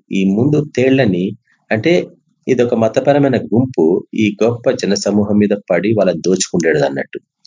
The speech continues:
ప్రపంచం అంతటా అది అన్నట్టు. కాబట్టి ఇది రెం-, మొదటిది ఘట సర్పము, రెండవది క్రూర మృగం ఎక్కడి నుంచి వస్తుంది? సముద్రంలో నుంచి బయటకు వచ్చింది. మూడవ మృగము అంటే రెండవ మృగం, అది ఘట సర్పం మొదటిదైతే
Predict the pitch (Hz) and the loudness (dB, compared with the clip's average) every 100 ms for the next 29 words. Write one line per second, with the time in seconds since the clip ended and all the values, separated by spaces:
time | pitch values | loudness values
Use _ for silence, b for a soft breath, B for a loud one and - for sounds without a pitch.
0 | - 73 - - 71 67 - - - - | -6 -2 -2 -4 -6 -8 -8 -8 -10 -10
1 | _ B B B B _ - 98 90 78 | _ B B B B _ -4 -2 0 -2
2 | 73 - - - 104 120 117 156 175 - | -2 -8 -12 -4 -2 -2 0 2 0 -4
3 | _ b b _ _ 120 120 120 120 104 | _ b b _ _ 0 4 4 2 2
4 | 107 - _ _ _ _ - 104 113 127 | 0 -4 _ _ _ _ -2 0 2 2
5 | 143 147 151 - 90 110 117 117 120 123 | 2 2 2 0 -4 -2 -2 0 0 0
6 | 180 196 - 95 98 104 113 113 120 135 | 0 -4 -6 -2 0 2 2 2 0 -4
7 | - _ _ _ 98 104 107 110 110 110 | -6 _ _ _ 2 2 2 2 2 2
8 | 95 123 120 - - 120 135 - 92 98 | 0 0 0 0 -2 -2 -2 0 0 0
9 | 104 101 98 95 - - - - - 76 | 2 2 2 0 -2 -2 -2 -4 -4 -4
10 | 127 185 - _ _ _ 101 120 165 175 | -4 -6 -8 _ _ _ 0 2 4 4
11 | 151 110 92 85 82 76 - 92 135 101 | 4 2 2 0 0 -2 -2 -2 -2 0
12 | 113 127 95 82 73 69 69 - - - | 2 4 2 0 -4 -8 -12 -14 -10 -4
13 | 92 101 110 107 107 87 95 98 - 147 | -4 -2 -4 -2 -2 0 -2 -2 -4 -2
14 | - | -2